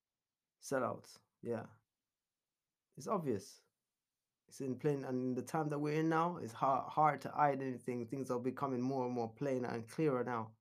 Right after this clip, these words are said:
even though they've muddied the water. Yeah, the w-, water has been muddied, especially if you listen to mainstream media. That's a big mess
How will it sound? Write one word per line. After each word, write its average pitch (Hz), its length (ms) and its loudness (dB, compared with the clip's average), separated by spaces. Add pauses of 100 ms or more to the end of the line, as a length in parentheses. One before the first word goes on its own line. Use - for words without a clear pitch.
(960)
even 143 260 4
though 127 160 4
they've 123 260 0 (960)
muddied 139 440 6
the 131 80 6
water. 123 400 4 (1500)
Yeah, 117 260 2 (760)
the 113 120 0
w-, 113 260 -2
water 131 320 6
has 127 140 0
been 123 140 0
muddied, 120 440 2 (220)
especially 135 440 0
if 127 80 -4
you 131 80 -2
listen 131 200 -2
to 117 80 -4
mainstream 120 680 0
media. 131 380 2 (1000)
That's 139 240 0
a 120 80 2
big 123 880 2 (1300)
mess 127 640 0